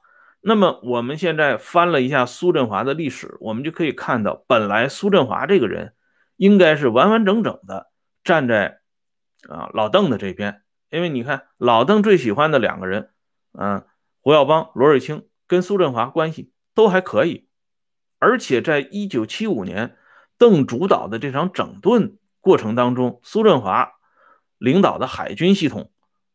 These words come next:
跟邓呢走得也很近，也是按照邓的部署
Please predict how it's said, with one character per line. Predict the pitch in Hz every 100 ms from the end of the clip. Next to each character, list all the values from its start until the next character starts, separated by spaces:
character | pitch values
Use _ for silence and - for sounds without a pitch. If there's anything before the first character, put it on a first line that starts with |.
| _ _ - -
跟 | 202 208 208
邓 | 220 139
呢 | 92 - _ _ _ _
走 | 107 98
得 | 117
也 | 139
很 | 175 87
近， | 165 143 _ _ _ _ _
也 | - 113
是 | 165
按 | 208 196
照 | 131
邓 | - 214
的 | 151
部 | - 277 185
署 | - - -